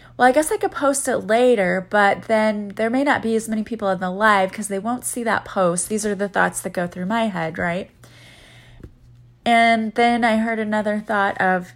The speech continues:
"Well, but do you have to do the live?" And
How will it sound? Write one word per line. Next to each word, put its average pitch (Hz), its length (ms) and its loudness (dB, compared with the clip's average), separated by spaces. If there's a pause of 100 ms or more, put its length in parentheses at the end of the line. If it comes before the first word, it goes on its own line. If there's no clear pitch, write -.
(540)
"Well, 98 380 0 (540)
but 196 160 -8
do 208 120 -4
you 196 140 -2
have 185 200 -4
to 190 100 -10
do 180 160 -6
the 165 140 -4
live?" - 540 -4 (2750)
And 180 680 -2